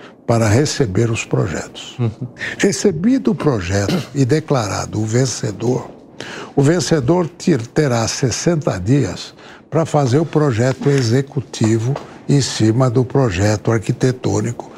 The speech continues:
Speaker 1: que foi feito. Com esse projeto executivo, eu vou poder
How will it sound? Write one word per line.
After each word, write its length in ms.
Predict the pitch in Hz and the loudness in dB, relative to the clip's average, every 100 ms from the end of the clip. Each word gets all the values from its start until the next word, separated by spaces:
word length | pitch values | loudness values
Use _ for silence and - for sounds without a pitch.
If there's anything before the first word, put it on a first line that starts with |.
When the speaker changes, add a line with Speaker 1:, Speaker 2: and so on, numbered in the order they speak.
| - | -4
Speaker 1:
que 140 | - | -2
foi 220 | 120 135 127 | 2 0 0
feito. 420 | - - - - - - - - - - - | -4 -6 -10 -20 -20 -20 -14 -10 -10 -10 0
Com 240 | 208 208 | 2 4
esse 260 | 262 226 202 | 2 2 0
projeto 560 | 160 151 107 117 - | 2 2 2 0 2
executivo, 800 | 117 107 113 107 - 151 147 92 - - - - | 2 2 0 -4 0 2 2 -2 -10 -20 -16 -2
eu 160 | 135 | 0
vou 160 | 131 156 | 2 0
poder 640 | 147 147 117 123 135 - | 2 0 2 2 2 0